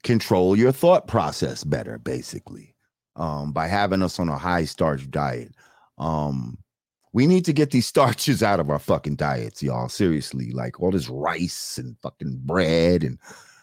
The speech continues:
let's, let's get away from that shit. You know what I mean? Like, even if you eat meat, like, eat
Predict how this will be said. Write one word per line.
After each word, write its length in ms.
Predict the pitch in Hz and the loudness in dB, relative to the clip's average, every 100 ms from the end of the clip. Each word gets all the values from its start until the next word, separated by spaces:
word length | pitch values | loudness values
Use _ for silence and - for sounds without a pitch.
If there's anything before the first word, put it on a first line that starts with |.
| _ _ _ _ | _ _ _ _
let's, 220 | - 113 123 | -4 -2 2
let's 200 | 131 - | 0 4
get 160 | 165 | 4
away 220 | 165 127 | 6 6
from 220 | 101 - 71 | 4 -2 -4
that 200 | 62 - | -4 -10
shit. 340 | - - - - | -10 -10 -14 -8
You 140 | 80 | -2
know 80 | 92 | 0
what 80 | 98 | 2
I 40 | |
mean? 640 | 101 104 107 110 110 107 | 2 2 2 2 2 2
Like, 160 | 95 82 | 2 2
even 240 | 113 143 | 0 2
if 140 | 151 139 | 0 2
you 100 | 139 | 2
eat 240 | 135 90 | 2 2
meat, 420 | 104 110 78 - - | 2 2 0 -8 -8
like, 360 | 80 67 - _ _ _ _ _ _ _ | -4 -4 -8 _ _ _ _ _ _ _
eat 220 | 143 180 | -4 -4